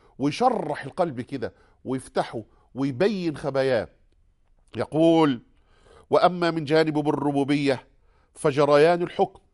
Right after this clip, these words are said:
وإظهار عز الربوبية وذل العبودية وكمال الاحتياج وظهور آثار،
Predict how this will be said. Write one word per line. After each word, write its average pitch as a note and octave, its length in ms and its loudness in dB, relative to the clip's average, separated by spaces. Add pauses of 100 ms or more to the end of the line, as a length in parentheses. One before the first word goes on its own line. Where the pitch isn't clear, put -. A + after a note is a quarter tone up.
(1500)
وإظهار D3+ 640 2
عز C#3+ 520 -2
الربوبية D3 760 2 (720)
وذل G3 540 2
العبودية C3+ 800 0 (400)
وكمال G3 560 0
الاحتياج F3 920 6 (440)
وظهور G#3+ 720 2 (220)
آثار، B3 1080 0